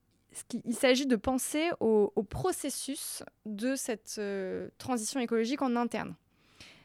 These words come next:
Vous savez que la, la justice environnementale, elle est, c'est d'abord une question de, de justice participative, donc des personnes qui, euh, sont impliquées dans les prises de décision qui vont les concerner. Donc ça va, ça va demander évidemment du temps, hein,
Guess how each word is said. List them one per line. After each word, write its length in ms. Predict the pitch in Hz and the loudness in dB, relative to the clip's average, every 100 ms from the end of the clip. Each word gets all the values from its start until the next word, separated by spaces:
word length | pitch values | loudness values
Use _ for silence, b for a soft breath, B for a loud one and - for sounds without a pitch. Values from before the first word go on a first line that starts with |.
| B | B
Vous 100 | 208 | -12
savez 260 | 202 214 233 | -2 0 2
que 100 | 233 | 2
la, 140 | 190 | 2
la 180 | - 196 | 2 0
justice 380 | 214 233 - - | 0 -2 -4 4
environnementale, 640 | 262 247 240 233 233 262 | 4 6 4 4 2 2
elle 100 | 240 | 2
est, 100 | 190 - | 0 -4
c'est 160 | - | -4
d'abord 240 | 208 208 254 | 0 2 2
une 120 | 220 | 0
question 280 | 220 - 247 | -4 -4 -2
de, 200 | 208 202 | -2 -4
de 180 | 208 208 | -2 -2
justice 520 | 202 - - - - - - | -4 -8 -8 -6 -8 -6 2
participative, 840 | 262 - - 233 226 247 233 370 339 | 2 2 -6 -6 -4 -4 -2 -2 0
donc 180 | 220 | -2
des 120 | 190 196 | 0 0
personnes 420 | 233 - 262 262 | 0 0 0 0
qui, 360 | - - 202 - | -4 -12 -8 -8
euh, 180 | - | -8
sont 260 | - - 247 - | -8 -6 -6 -2
impliquées 580 | 254 240 277 285 349 359 | -2 -2 -6 -4 -4 -6
dans 260 | 254 220 214 | -6 -2 0
les 120 | 208 | 0
prises 200 | 202 254 | 0 -2
de 80 | 220 | 0
décision 440 | 220 - 226 233 | -2 -4 -4 -2
qui 200 | 240 - | -4 -4
vont 200 | 220 247 | -2 0
les 120 | 330 254 | 0 0
concerner. 440 | 214 - 208 - _ _ _ _ _ _ _ _ - B B B | -2 -2 -2 -4 _ _ _ _ _ _ _ _ -20 B B B
Donc 120 | 240 240 | 2 6
ça 160 | 240 | 6
va, 100 | 220 | 4
ça 160 | - 226 | 0 0
va 100 | 214 | 2
demander 240 | 220 226 | 2 0
évidemment 280 | 262 220 220 | 0 0 0
du 160 | 208 180 | -2 -4
temps, 240 | - 311 | -2 0
hein, 120 | 226 | -2